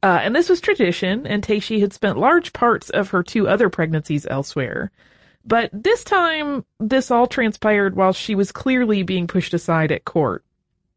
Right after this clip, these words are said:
And on top of that, the other palace where she would normally have gone during a pregnancy had burned down, and instead she had to stay in the home of a senior steward, which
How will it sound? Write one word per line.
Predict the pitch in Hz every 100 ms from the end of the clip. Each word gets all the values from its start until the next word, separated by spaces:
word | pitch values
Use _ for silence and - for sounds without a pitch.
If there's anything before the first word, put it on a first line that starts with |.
| _ - - - - -
And | 247
on | 262
top | 254 370 403
of | 254
that, | 214 202 196 -
the | 220
other | 220 302
palace | - 220 214 214 196
where | 208
she | 190 - 214 208
would | 196 190
normally | 254 370 320 226
have | 185 180
gone | 175 165 165 160 170 170 _ _ -
during | 202 190
a | 180
pregnancy | - 165 170 - 175
had | 170 170
burned | 202 196 160
down, | 175 175 131 - -
and | 180
instead | 190 190 - 302 302 254 214
she | - 233
had | 196 196
to | 196
stay | - 190 180
in | 185 180
the |
home | 175 196 190 185
of | - 175
a | 175
senior | 202 190 165
steward, | - - 254 180 127 170 - _ - _ -
which | 190 -